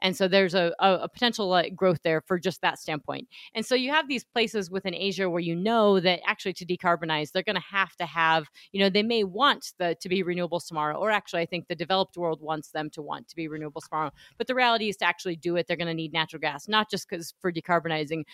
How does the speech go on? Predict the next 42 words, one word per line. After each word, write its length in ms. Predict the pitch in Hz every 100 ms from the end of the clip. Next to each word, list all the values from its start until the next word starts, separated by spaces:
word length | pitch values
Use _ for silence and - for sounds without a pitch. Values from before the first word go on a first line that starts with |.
| - -
but 160 | 220
literally 360 | 220 208 208 185
just 180 | 175 -
to 80 |
elevate 380 | 165 175 165 170
their 140 | 170 156
economies. 520 | 202 190 151 147 -
And 140 | 214
in, 160 | 202 208 -
in, 240 | 202 196 - _ _ -
it's 200 | 220 -
gonna 180 | 226 196
actually 340 | 196 196 196 170
decarbonize. 720 | 170 190 185 151 151 104 -
And 140 | 185
so 140 | 214 202
that's 240 | 277 -
gonna 160 | 220 185
happen. 480 | 208 196 180 160 - - _
The 80 | -
tricky 260 | 277 233
part 240 | 233 196 180
is, 140 | 165
is 120 | 180
how 160 | - 196
does 160 | 180 180
that 100 | 165
actually 300 | 175 - 180
work 220 | 175 175
out 160 | 170 156
in 60 | 160
the 80 |
wash 480 | 160 170 160 151 -
with, 200 | 170 160 -
you 140 | 175
know, 100 | 160
companies 500 | - 180 - 165 156
like 120 | 156
Cheniere 420 | - 175 170 160 156
and 100 | 151
Tellurian 560 | 170 175 170 151 151
and, 140 | 147